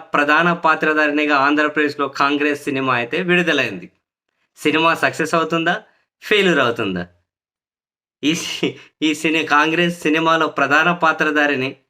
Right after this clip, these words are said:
వైఎస్ఆర్ కాంగ్రెస్ పార్టీ అధినేత, ఆంధ్రప్రదేశ్ ముఖ్యమంత్రి, షర్మిలకి అన్న కూడా అయినటువంటి జగన్మోహన్ రెడ్డి గారిని టార్గెట్గా సాగుతుందా?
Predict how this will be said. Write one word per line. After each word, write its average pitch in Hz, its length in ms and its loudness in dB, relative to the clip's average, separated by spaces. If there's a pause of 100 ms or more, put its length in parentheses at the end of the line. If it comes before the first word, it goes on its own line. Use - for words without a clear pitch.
(420)
వైఎస్ఆర్ 170 420 2
కాంగ్రెస్ 170 420 0
పార్టీ 151 300 2
అధినేత, 160 500 -2
ఆంధ్రప్రదేశ్ 156 720 0
ముఖ్యమంత్రి, 170 600 -2
షర్మిలకి 151 640 -2
అన్న 135 260 0
కూడా 156 300 -2
అయినటువంటి 139 600 -4 (340)
జగన్మోహన్ 160 920 0
రెడ్డి 151 200 2
గారిని 147 320 0
టార్గెట్గా 147 600 0
సాగుతుందా? 156 560 -2